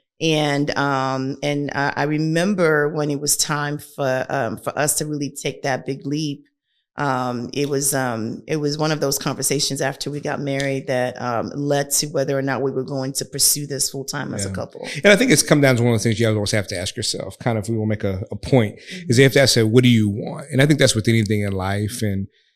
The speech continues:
Speaker 2: definitely in business, what is it that you want? And, and if you're gonna work together, you definitely wanna be on the same page there. And you could want, um,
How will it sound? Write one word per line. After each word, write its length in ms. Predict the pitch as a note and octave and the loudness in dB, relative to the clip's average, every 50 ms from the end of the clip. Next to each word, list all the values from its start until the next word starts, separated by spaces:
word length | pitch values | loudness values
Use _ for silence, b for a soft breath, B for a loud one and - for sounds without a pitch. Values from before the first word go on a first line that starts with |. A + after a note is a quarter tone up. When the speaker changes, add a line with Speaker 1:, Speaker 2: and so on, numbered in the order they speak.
| _ _ _ | _ _ _
Speaker 2:
definitely 340 | D#3 D#3+ D#3 C3+ B2+ A#2 A2 | 4 4 6 6 4 4 4
in 100 | G2+ F2 | 2 2
business, 340 | G#2+ G#2+ G#2 G#2 F#2 E2+ | 0 0 0 -2 -4 -2
what 140 | G#2+ A#2+ B2+ | -2 -2 0
is 120 | A#2+ G2+ G#2+ | 0 -2 -2
it 40 | A2 | -2
that 180 | G2+ - - | -4 -4 -4
you 120 | - - - - | -6 -6 -6 -8
want? 380 | - D2 D2 - - - - | -10 -10 -8 -8 -8 -8 -8
And, 460 | - - A#2 A2 A2 G#2+ G#2+ G#2+ G#2+ - - | -6 -4 -2 -2 0 0 0 -2 -2 -4 -4
and 80 | A#2+ A2+ | -4 -2
if 100 | G#2+ B2+ | 0 2
you're 60 | C#3 | 4
gonna 160 | C3+ A2+ A2 | 4 6 6
work 120 | B2+ C3 | 6 4
together, 280 | - A#2 G2 G#2 F#2 G2+ | 4 2 0 0 2 2
you 60 | G2+ | 2
definitely 320 | G2 A#2 A2+ - A#2 A2 G#2+ | 2 2 2 2 0 0 2
wanna 280 | G#2 G#2 G#2 G2+ G2 F#2+ | 0 0 0 0 -2 -2
be 140 | F#2+ G#2 | -2 -2
on 80 | G2 G2 | -2 0
the 80 | G2 F#2+ | -2 -2
same 260 | - - G2+ G2+ F#2+ | -2 -2 -2 -4 -4
page 300 | - G#2 F#2+ F#2 F2+ - | -4 -4 -6 -6 -6 -2
there. 220 | G#2 A2 G#2+ G#2 | 0 0 2 2
And 80 | G#2+ B2 | 2 2
you 80 | F3+ | 4
could 200 | - - D3+ C3 A#2 | 6 6 6 8 8
want, 380 | A#2+ B2+ C3 B2+ A#2+ A2+ G2+ B B B B B B B B B B B B B _ _ _ - | 8 8 8 8 6 6 2 B B B B B B B B B B B B B _ _ _ -10
um, 540 | - - F2+ E2 E2+ - - - - G#2 A2 | -8 -8 -6 -6 -8 -10 -12 -14 -16 -16 -20